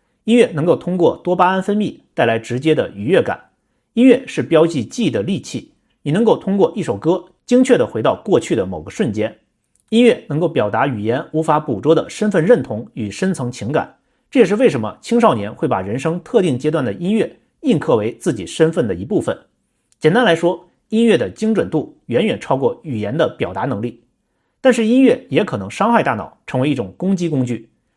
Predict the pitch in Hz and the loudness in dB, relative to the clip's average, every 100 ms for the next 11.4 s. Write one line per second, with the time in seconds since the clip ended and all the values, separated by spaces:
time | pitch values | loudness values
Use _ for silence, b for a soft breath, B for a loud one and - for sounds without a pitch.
0 | _ - 147 208 233 190 131 113 139 139 | _ -4 2 4 6 4 0 2 2 2
1 | 190 202 139 135 123 117 135 139 117 - | -2 0 0 0 0 2 2 2 -2 -4
2 | - 180 - 117 - 214 123 - 110 123 | -6 -4 -4 -6 -4 2 2 2 -2 -2
3 | 123 - _ _ - 165 190 143 113 113 | -6 -8 _ _ -4 -2 2 0 0 -2
4 | 127 165 185 - 156 123 160 165 - - | 0 2 0 -2 -4 -2 0 0 -2 -8
5 | _ _ 220 165 214 220 226 220 - 151 | _ _ 0 2 4 4 4 2 2 0
6 | 151 131 - - 117 180 127 202 226 156 | 0 0 -2 -6 -4 -2 -4 0 0 2
7 | 107 117 196 240 - - 135 113 - - | -2 -4 -2 0 -2 0 0 0 -4 -10
8 | - 202 151 - 127 - - _ _ _ | -6 -6 -4 -4 -4 -6 -10 _ _ _
9 | _ 208 269 - 127 147 123 170 196 131 | _ -2 0 0 -2 -2 -4 -2 0 -2
10 | - _ 135 110 170 151 117 147 175 107 | -6 _ 0 2 -2 0 -2 -4 -4 -4
11 | 170 156 156 | -2 -2 -4